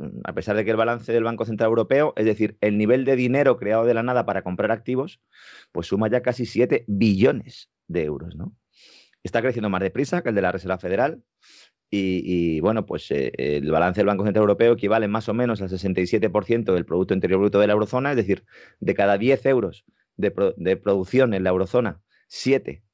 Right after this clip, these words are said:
eh, bueno, pues son equivalentes al dinero que ha metido el Banco Central Europeo en la economía, lo cual es una nacionalización absoluta. Ya solo falta que se compren acciones, como dice Janet Yellen,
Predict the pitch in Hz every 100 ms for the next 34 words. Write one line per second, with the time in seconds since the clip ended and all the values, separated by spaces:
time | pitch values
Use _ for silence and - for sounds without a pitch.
0 | _ _ _ 92 90 90 87 85 85 80
1 | 78 76 73 64 101 113 80 - 101 90
2 | 98 95 123 87 85 80 87 101 92 95
3 | 92 101 95 90 82 92 95 95 95 92
4 | 87 117 107 82 80 82 85 104 131 -
5 | - 65 78 82 92 87 87 80 80 -
6 | - 85 - 80 98 - - _ _ _
7 | _ _ _ _ _ - 82 107 98 101
8 | 95 98 92 90 90 98 92 - 127 147
9 | 202 - 85 87 92 92 90 - 95 101
10 | 98 92 117 135 165